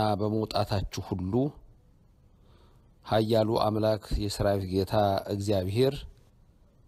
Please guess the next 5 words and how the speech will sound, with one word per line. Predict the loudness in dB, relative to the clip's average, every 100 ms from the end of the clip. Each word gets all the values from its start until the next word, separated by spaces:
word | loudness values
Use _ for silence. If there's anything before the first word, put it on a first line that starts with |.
| -20 _ _ -20 -20 _ -20 -20 -18 -2
በቀኙ | 0 0 0 0 0 0 -2 0
ከልሎ | -2 0 0 2 0 -2 -14 -20 -20 -20 -20 -20 _ _ _ _ -20 -20 _ _ _ -20 -6
በክንዱ | -2 -2 0 -2 0 0 2
ጋሻ | 2 2 2 0
ሆኖ | 2 0